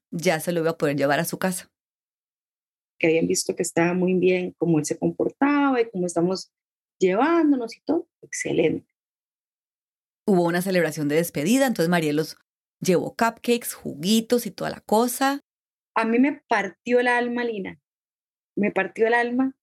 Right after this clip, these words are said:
Speaker 2: que usted vio el Chavo del Ocho, ¿verdad? Cuando el Chavo del Ocho se iba y en una bolsita echaba las cosas y se las llevaba en un palito.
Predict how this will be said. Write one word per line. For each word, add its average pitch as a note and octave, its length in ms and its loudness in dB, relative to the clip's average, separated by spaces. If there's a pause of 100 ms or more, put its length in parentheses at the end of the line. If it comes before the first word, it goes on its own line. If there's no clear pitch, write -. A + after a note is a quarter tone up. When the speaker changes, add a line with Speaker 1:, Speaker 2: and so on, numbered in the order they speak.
(800)
Speaker 2:
que G3+ 520 -2
usted G#3 300 -2
vio A3+ 100 2
el A#3 60 -4
Chavo B3+ 220 0
del B3+ 100 2
Ocho, C4+ 260 -2
¿verdad? F3+ 280 -10 (840)
Cuando F#3 160 2
el F3 80 2
Chavo G#3 200 0
del A#3 160 2
Ocho C4 140 -2
se A3+ 180 0
iba B3+ 180 4
y A3+ 100 2
en G3 120 0
una A3 140 -2
bolsita A#3+ 540 0
echaba A#3 320 -2
las A3+ 200 -2
cosas B3 340 0
y F#3+ 60 -12
se - 140 -4
las F#3+ 100 -2
llevaba F#3+ 200 2
en A#3+ 60 2
un B3 120 0
palito. C4+ 500 0